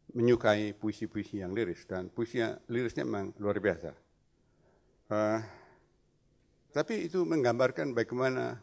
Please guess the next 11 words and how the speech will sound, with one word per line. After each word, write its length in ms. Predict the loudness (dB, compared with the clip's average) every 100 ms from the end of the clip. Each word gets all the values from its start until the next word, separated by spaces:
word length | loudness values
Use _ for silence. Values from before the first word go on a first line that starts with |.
| -2
puisi 480 | 0 0 -2 -4 -6 -14 _ _ _ _
harus 320 | 4 4 4 -4
bernegosiasi 1200 | 0 4 6 8 6 6 4 4 2 -4 -8 -10 _ _ _ _ _ _ -8
di 80 | 2
dalam 560 | 6 6 4 2 -4 -14 _ _
suatu 480 | -2 0 0 -2 -6
keadaan 640 | -4 -4 -2 -2 -2 -4 -10 _ _ _ _ _ _ _ _ _ _
yang 240 | 6 6
dikerahkan 720 | 4 0 -2 -4 -2 -2 -2 -6
untuk 400 | -4 -2 -4 -6 _ _ 0
berguna. 400 | 4 6 4